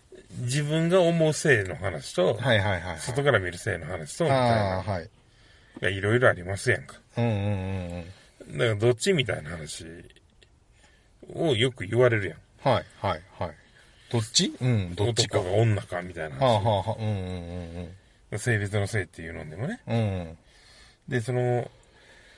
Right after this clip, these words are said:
Speaker 1: す-、けど僕その性って言われた時に、やっぱよく思ってるのが、まあ、セックスワーカーって言葉なんですよ。
Speaker 2: ああ、はいはいはいはいはい。
Speaker 1: で、セックスワーカーっていうのは、そのセックスを仕事にしてる人っていう言い方はちょっと雑で、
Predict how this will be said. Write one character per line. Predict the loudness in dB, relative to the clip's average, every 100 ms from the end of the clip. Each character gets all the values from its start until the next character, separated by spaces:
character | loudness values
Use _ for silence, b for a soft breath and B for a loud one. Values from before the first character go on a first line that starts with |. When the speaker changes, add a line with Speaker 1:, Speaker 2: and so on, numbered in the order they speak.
| b -20 -20 -16 -10
Speaker 1:
す-、 | -8 -8 -4
け | 0
ど | 2
僕 | 2 0
そ | 2 0
の | 0
性 | 0 0
っ |
て | 0 0
言 | 2
わ |
れ | 2
た | -2
時 | -4
に、 | -2
や | -2
っ |
ぱ | -2
よ | -2 -2
く | -4 -2
思 | 0
っ | -2
て | 2 2
る | 2 0 -4 _ _ b b b b b b
の | -4 -4 0
が、 | 0 0 -2 -14 _ _
ま | -6
あ、 |
セ | 0 0
ッ |
ク | -2
ス | -6 4
ワ | 6 4
ー |
カ | 2
ー | -6
っ |
て | -6
言 | -12 -10
葉 | -10
な | -10
ん |
で | -12
す | -18
よ。 | -12 4
Speaker 2:
あ | 10
あ、 | 12 10 10
は | 6
い | 6
は | 2
い |
は | 0
い |
は | -2
い |
は | -4 -8
い。 | -10 -14 -16 b b b b -10
Speaker 1:
で、 |
セ | -2 -2
ッ |
ク | -2
ス | 2
ワ | 6 6
ー |
カ | 4
ー | -2
っ |
て | -4
い |
う | -4
の | -2
は、 | -4
そ | -6 -6
の |
セ | 0 -2
ッ | -2
ク | -6
ス | -6 -6
を |
仕 | 0 2
事 | 4
に | 2
し | 0
て |
る | -2
人 | -4 -8
っ |
て | -12 -8
い | -4 -4 -4
う | -8
言 | -8 -4
い |
方 | -2 0
は | 2 0
ち | -4
ょ |
っ | -12
と |
雑 | -8 -6 -4 0
で、 | 2 0